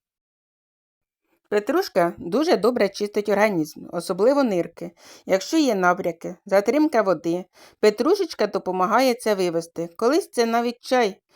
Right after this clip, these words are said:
із петрушки пили. Я, до речі, іноді сушу ще й стебла, перемолюю і додаю до чаю. Ще вона добра для травлення,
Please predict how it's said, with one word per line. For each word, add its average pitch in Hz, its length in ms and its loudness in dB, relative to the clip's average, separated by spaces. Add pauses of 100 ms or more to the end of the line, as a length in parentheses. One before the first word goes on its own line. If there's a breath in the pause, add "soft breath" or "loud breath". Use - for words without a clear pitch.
(300 loud breath)
із 185 140 -10
петрушки 196 540 -2
пили. 175 460 0 (260 soft breath)
Я, 285 240 4
до 330 120 2
речі, 175 380 -2
іноді 277 400 0
сушу 190 520 -4
ще 269 220 -4
й 302 40 0
стебла, 175 680 0
перемолюю 208 760 -2
і 214 60 -8
додаю 220 440 0
до 339 140 -2
чаю. 175 500 -2 (1500 soft breath)
Ще 208 260 2
вона 196 180 0
добра 208 380 2
для 233 160 0
травлення, 160 640 0